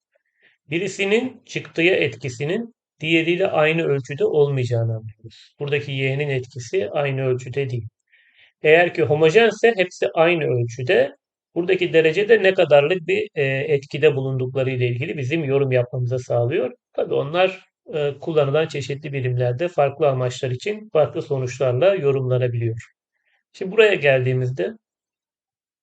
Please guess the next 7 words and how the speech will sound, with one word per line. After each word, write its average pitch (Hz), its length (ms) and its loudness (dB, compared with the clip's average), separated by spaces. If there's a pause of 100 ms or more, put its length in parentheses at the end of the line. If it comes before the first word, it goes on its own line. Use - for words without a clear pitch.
(480)
bunu 175 200 -4
kontrol 135 300 -2
edelim 120 300 0
bir 117 100 0
de. 175 160 -4 (560)
T 143 300 4
X, - 320 -16